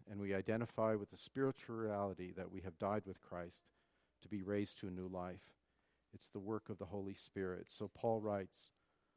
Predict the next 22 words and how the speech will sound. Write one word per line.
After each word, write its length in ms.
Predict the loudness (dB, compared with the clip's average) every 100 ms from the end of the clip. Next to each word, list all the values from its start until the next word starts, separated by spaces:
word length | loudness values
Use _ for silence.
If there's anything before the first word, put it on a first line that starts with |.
| _
"For 140 | 0
I 40 | 2
received 500 | 0 -4 4 4 4
from 200 | 2 4
the 100 | 4
Lord 300 | 4 4 4
what 120 | 0
I 80 | 0
delivered 500 | 0 2 2 2 -2
to 120 | -8
you, 380 | -6 -6 -8 -12 _ _ _ _ _
that 140 | -6 -2
the 100 | -2
Lord 240 | -2 -4
Jesus, 500 | -2 -2 -2 -4 -2
on 120 | -2
the 80 | 0
night 300 | 2 2 2
when 120 | -4 -4
he 140 | -2
was 180 | -2 -2
betrayed 680 | -4 -4 -4 -2 -2 -6